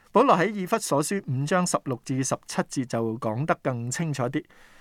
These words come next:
要把握時機啊，因為現今的世代邪惡，不要作糊塗人，要明白主的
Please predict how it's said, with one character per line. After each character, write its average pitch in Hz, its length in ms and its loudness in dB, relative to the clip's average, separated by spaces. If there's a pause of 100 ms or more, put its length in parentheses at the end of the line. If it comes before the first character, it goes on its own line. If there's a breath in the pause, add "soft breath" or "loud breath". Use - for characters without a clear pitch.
(220 soft breath)
要 202 180 6
把 160 220 4
握 214 200 4
時 107 380 -8
機 143 320 0
啊， - 80 -12 (140)
因 240 160 2
為 196 140 2
現 139 240 -2
今 180 200 0
的 - 160 -2
世 131 260 2
代 113 220 -4
邪 101 400 -10
惡， 113 120 -4 (480 soft breath)
不 254 100 6
要 214 200 2
作 170 260 0
糊 120 220 -4
塗 113 220 -6
人， 113 280 -8
要 170 140 4
明 117 240 -4
白 139 140 2
主 135 220 -4
的 196 120 0